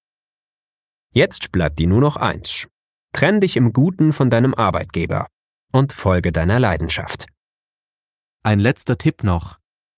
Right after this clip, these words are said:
Speaker 2: Es ist durchaus möglich, dass du in ein paar Jahren wieder dieses Bauchgefühl bekommst, dass du also erneut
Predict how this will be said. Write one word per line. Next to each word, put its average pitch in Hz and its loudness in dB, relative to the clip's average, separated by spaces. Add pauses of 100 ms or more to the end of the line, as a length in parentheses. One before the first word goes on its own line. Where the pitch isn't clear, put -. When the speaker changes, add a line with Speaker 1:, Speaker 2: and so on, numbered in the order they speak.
(180)
Speaker 2:
Es 143 0
ist - 0
durchaus 170 0
möglich, 127 0
dass 143 -4
du 143 -4
in 139 -2
ein 135 0
paar 151 0
Jahren 117 2
wieder 131 0
dieses 87 -4
Bauchgefühl 98 -2
bekommst, 110 0 (440)
dass 127 0
du 151 0
also 120 0
erneut 117 0